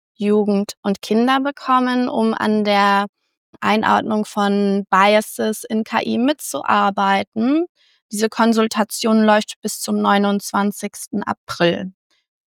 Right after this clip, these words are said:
Grundsätzlich würde ich das jetzt mal als Beweis dafür nehmen, dass, dass das auf dem Schirm ist. Ich habe aber auch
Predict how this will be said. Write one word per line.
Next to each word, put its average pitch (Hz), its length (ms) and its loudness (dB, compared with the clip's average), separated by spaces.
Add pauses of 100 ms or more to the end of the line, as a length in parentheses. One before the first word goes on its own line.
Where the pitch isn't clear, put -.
(120)
Grundsätzlich 277 680 0
würde 226 180 -2
ich - 140 -10
das - 280 2
jetzt 240 260 -4
mal 226 240 2
als - 520 -2 (440)
Beweis 208 580 2
dafür 226 320 -2
nehmen, 214 640 0
dass, - 400 -18 (1080)
dass - 420 0
das 240 200 -4
auf 226 220 2
dem 226 180 2
Schirm 240 480 0
ist. - 420 -6 (720)
Ich 214 160 -8
habe 220 140 -4
aber 220 380 2
auch - 320 -4